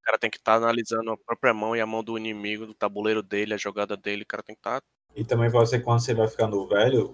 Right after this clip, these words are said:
Speaker 2: você já vai ter tendência a gostar mais de jogos não tão rápidos, que envolvam mais essa ideia que a gente tava falando.
Speaker 1: Eu não, depois de velho, quando o jogo é muito lento, me dá logo um sono.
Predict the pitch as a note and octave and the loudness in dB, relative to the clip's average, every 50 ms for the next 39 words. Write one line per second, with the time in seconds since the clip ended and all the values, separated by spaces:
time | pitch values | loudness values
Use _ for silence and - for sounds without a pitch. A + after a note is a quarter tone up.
0 | - G2 G2+ G2 - - G#2 G2+ A2 G2+ G2+ G#2 G#2 A2+ A#2+ - B2 A#2+ B2 A#2+ | -10 -14 -14 -10 -6 -6 -4 0 0 0 2 2 2 2 2 0 0 2 2 2
1 | - B2+ B2 A#2+ A2 G#2 G#2 G#2+ G#2 - A#2+ A2+ A2+ A2 G#2+ G#2 G#2+ G#2+ - - | 2 2 2 2 2 0 -2 -2 -2 2 4 6 6 6 4 4 2 0 0 -2
2 | G#2 G#2 G#2 G#2 G#2+ A2+ A2 G#2+ G#2 - G#2 G2+ G2+ G#2+ G#2 G#2+ G#2 - - - | -2 0 2 0 0 2 0 -2 -2 0 2 2 4 2 0 -4 -8 -12 -16 -20
3 | - _ _ _ _ _ _ A2 G#2 G#2 G#2+ A#2 - - B2+ B2 A#2 A#2 - G#2 | -20 _ _ _ _ _ _ -8 -6 -6 -6 -4 -2 -2 -2 -2 -2 0 2 2
4 | - - - - - - - - - - - _ _ _ - - G#2 G2 F#2 F2 | 2 2 0 -6 -18 -20 -20 -20 -20 -20 -20 _ _ _ -10 -6 -6 -6 -4 -2
5 | F#2+ G2 F#2 G2 F#2+ F2+ F#2+ F#2+ F#2+ F#2 F#2 F2 - - F#2+ F#2+ - - _ _ | -2 -2 0 -2 -4 -4 -2 -2 -2 -2 -4 -6 -4 -4 -4 -4 -4 -8 _ _
6 | _ _ _ _ _ _ _ _ _ G2+ G2+ F#2 F#2+ G2 F#2+ - - F#2 F2 - | _ _ _ _ _ _ _ _ _ -6 -6 -6 -8 -12 -14 -10 -10 -10 -10 -4
7 | _ F#2+ F#2 G2+ - - - _ _ _ _ _ _ _ _ _ _ _ - E4 | _ -2 -2 -2 -4 -10 -16 _ _ _ _ _ _ _ _ _ _ _ -16 -16
8 | - _ _ _ _ _ _ _ - C#3+ D3 A#2 A2 A#2+ B2 A#2+ - - B2 A#2 | -16 _ _ _ _ _ _ _ -14 -14 -12 -12 -12 -10 -10 -10 -8 -6 -8 -6
9 | A#2+ A#2 - - G#2+ A2 A#2+ - C3 B2+ B2+ B2+ A#2+ B2+ B2 A#2+ A#2+ A#2+ A#2+ - | -6 -6 -4 -2 -4 -4 -4 -8 -12 -10 -10 -8 -6 -6 -6 -6 -6 -8 -10 -10
10 | A#2+ A2 A2+ - - A#2+ A2 A2+ G#2+ A2 C#3 D3+ C#3 - - G2 G#2 B2+ | -8 -8 -8 -8 -10 -8 -6 -4 -2 -2 -2 -4 -8 -12 -12 -12 -14 -16